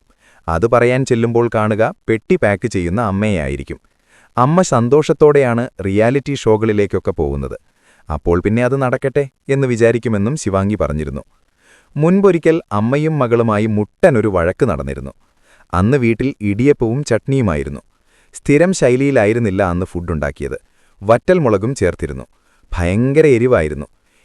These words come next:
"എന്നും ഉണ്ടാക്കുന്നതുപോലെ അല്ലല്ലോ, ഇതെന്തിനാണ് ഇങ്ങനെ ചെയ്തതെന്ന്?" ചോദിച്ച് ഇവൾ വഴക്കുണ്ടാക്കി. "നിന്റെ സഹോദരൻ ഇങ്ങനെയൊന്നുമല്ല, വഴക്കൊന്നും ഉണ്ടാക്കാതെ സമാധാനത്തോടെ കഴിച്ചെഴുന്നേറ്റ് പോയി. നീ എന്താണ് ഇങ്ങനെ?" എന്നായിരുന്നു അമ്മ എന്നോട് ചോദിച്ചത്. നിന്നോടൊപ്പം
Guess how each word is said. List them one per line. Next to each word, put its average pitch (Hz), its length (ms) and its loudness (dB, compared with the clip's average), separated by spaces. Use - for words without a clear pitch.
"എന്നും 175 360 2
ഉണ്ടാക്കുന്നതുപോലെ 147 760 4
അല്ലല്ലോ, 98 380 0
ഇതെന്തിനാണ് 160 580 2
ഇങ്ങനെ 117 260 0
ചെയ്തതെന്ന്?" 117 480 0
ചോദിച്ച് 95 380 -2
ഇവൾ 92 140 -2
വഴക്കുണ്ടാക്കി. 80 640 -4
"നിന്റെ 120 300 4
സഹോദരൻ 139 580 4
ഇങ്ങനെയൊന്നുമല്ല, 123 800 -2
വഴക്കൊന്നും 104 540 2
ഉണ്ടാക്കാതെ 98 640 0
സമാധാനത്തോടെ 117 840 0
കഴിച്ചെഴുന്നേറ്റ് 87 680 -2
പോയി. 69 220 -10
നീ 135 140 2
എന്താണ് 160 280 2
ഇങ്ങനെ?" 107 340 0
എന്നായിരുന്നു 117 460 0
അമ്മ 101 240 0
എന്നോട് 98 300 0
ചോദിച്ചത്. 76 500 -6
നിന്നോടൊപ്പം 127 640 4